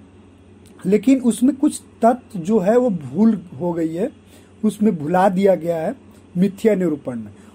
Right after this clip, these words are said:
और कपट में क्या होगा कि जब आप पेन लेने जाइएगा तो व्यक्ति सीधा बोलेगा, "यार तुम अपना पेन लो, जाओ, मुझे नहीं पता है कि ये पेन कैसा है।" अब आपके ऊपर है कि अब आप उस पेन को लीजिएगा या नहीं लीजिएगा।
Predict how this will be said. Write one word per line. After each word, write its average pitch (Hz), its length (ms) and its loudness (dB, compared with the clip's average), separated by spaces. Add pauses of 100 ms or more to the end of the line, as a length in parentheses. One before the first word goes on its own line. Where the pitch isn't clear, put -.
(120)
और 202 220 2
कपट 220 360 2
में 262 160 2
क्या 226 160 4
होगा 208 340 4 (280)
कि 240 120 4 (540)
जब 214 220 0
आप 220 240 2
पेन 240 180 4
लेने 233 300 4
जाइएगा 165 560 0 (300)
तो 247 140 6
व्यक्ति 196 420 2
सीधा 208 400 2
बोलेगा, 180 400 0
"यार 214 180 2
तुम 208 220 -4
अपना 185 280 -2
पेन 220 400 -2
लो, 262 160 6
जाओ, 143 320 -2 (180)
मुझे 220 320 2
नहीं 156 200 -2
पता - 320 -14
है 107 120 -16 (360)
कि 202 80 0
ये 196 80 4
पेन 190 300 -2
कैसा 143 340 -6
है।" 92 60 -20 (320)
अब 196 100 2
आपके 156 400 -4
ऊपर 233 340 2
है 226 160 -2 (500)
कि 208 80 0
अब 208 160 4
आप 202 240 0
उस 202 120 -4
पेन 208 280 0
को 220 160 2
लीजिएगा 214 520 0
या 214 140 2
नहीं 170 180 -4
लीजिएगा। 120 420 -12